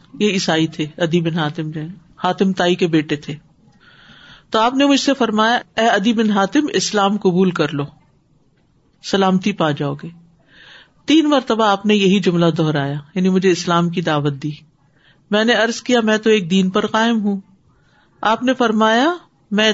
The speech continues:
تم سے زیادہ تمہارے دین کو جانتا ہوں، میں تم سے زیادہ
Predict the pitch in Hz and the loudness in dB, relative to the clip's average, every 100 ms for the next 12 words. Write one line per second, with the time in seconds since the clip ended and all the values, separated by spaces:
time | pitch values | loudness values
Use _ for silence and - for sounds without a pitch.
0 | 220 254 247 - 208 170 185 190 220 214 | 0 -2 0 0 0 2 2 2 0 0
1 | 180 180 180 180 170 170 170 170 160 147 | 0 0 2 2 2 2 2 0 0 -4
2 | 147 143 139 143 143 - _ _ _ _ | -4 -6 -6 -10 -12 -18 _ _ _ _
3 | _ _ _ _ - 202 233 233 220 190 | _ _ _ _ -4 0 0 0 0 2
4 | 180 185 | 2 2